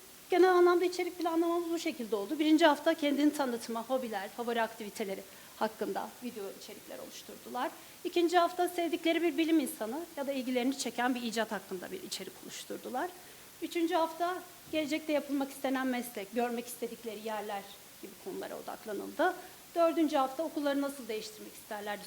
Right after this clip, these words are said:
sorusuna yönelik yaratıcı öneriler üzerine. Beşinci haftada kültürel bir bayram ya da bir gelenek tanıtımı, işte İspanya'daki domates festivali, Çin'deki kar festivali gibi kültürler arası yeterliklere de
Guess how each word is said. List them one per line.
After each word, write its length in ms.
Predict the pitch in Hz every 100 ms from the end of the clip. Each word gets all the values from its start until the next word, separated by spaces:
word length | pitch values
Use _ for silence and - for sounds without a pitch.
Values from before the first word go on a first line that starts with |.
| -
sorusuna 320 | 196 - 214
yönelik 480 | 202 196 185 262 220
yaratıcı 420 | 208 196 - 220
öneriler 460 | 196 196 190 190
üzerine. 500 | 196 185 202 220 285 311 - - - -
Beşinci 360 | 339 330 330 302
haftada 420 | 277 277 247 262
kültürel 500 | 294 285 277 269 262
bir 160 | 233 226
bayram 360 | 220 196 196 233 - - - - - -
ya 120 | 220
da 140 | 214
bir 60 | 208
gelenek 500 | 233 226 220 214 -
tanıtımı, 380 | 202 196 196 196
işte 220 | - 226
İspanya'daki 540 | - 247 226 220 233
domates 380 | 220 214 226 220
festivali, 500 | - 196 - - 190 190 190 - - - -
Çin'deki 560 | - 247 214 214 226 220 - - - - - - - - - - - -
kar 220 | 254 226
festivali 460 | 247 196 - 196 196
gibi 220 | 196 262 - - -
kültürler 420 | - 254 - 214 214
arası 240 | 196 -
yeterliklere 720 | 208 - 196 196 - 190 202
de 120 | 196